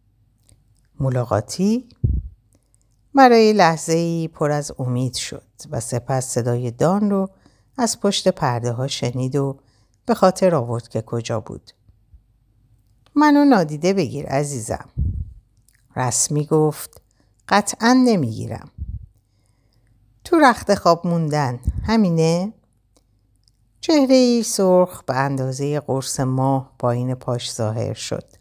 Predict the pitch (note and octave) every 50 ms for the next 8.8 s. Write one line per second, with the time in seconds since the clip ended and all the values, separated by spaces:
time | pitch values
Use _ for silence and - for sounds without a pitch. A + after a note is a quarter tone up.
0 | _ _ _ _ _ _ _ _ _ _ _ _ _ _ _ _ _ - D3+ D3+
1 | C3+ B2+ B2+ B2+ C#3 C#3 - D3 C3+ - - C3+ C3+ C#3+ C3 - - - B2+ B2
2 | A#2+ C3 B2+ C3 B2+ C3 A#2+ A#2 A#2 B2 A#2+ - A#2+ A#2+ - - - - C3 B2
3 | B2+ - - A#2 A#2+ B2 - - C#3+ C#3 C#3 C#3 - - - C#3+ C3+ C3+ C#3 C#3+
4 | - _ _ _ _ _ _ _ _ _ _ _ _ _ _ - C3+ A#2 A2 A2+
5 | A2+ A2 A2 A2 A2 - - B2 B2 B2 B2 A#2+ B2+ B2+ - _ _ _ _ _
6 | _ _ _ _ _ _ _ _ _ _ _ _ _ _ _ _ _ - - E4
7 | D#4 C#4+ C#4 C#4 C#4 C#4 C4 A3 D#3+ C3 C3 C#3+ C#3 D3+ D#3 D3+ - - - C3+
8 | C3+ C3+ B2+ B2+ - - - - - _ - - - - _ -